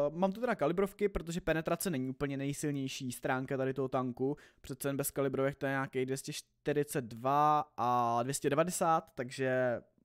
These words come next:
eh, chcete tam takhle,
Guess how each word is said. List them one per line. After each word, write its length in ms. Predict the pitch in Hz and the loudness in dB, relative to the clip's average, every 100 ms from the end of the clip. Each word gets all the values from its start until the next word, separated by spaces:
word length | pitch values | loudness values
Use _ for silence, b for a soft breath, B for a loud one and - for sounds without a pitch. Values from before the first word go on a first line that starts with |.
| - | -2
eh, 800 | 123 120 117 110 110 67 113 110 - 85 - B B B B B B B B | 0 0 -2 -4 -8 -10 -10 -10 -14 -20 -20 B B B B B B B B
chcete 220 | - 214 | 0 6
tam 120 | 233 208 | 6 6
takhle, 280 | 208 202 | 4 2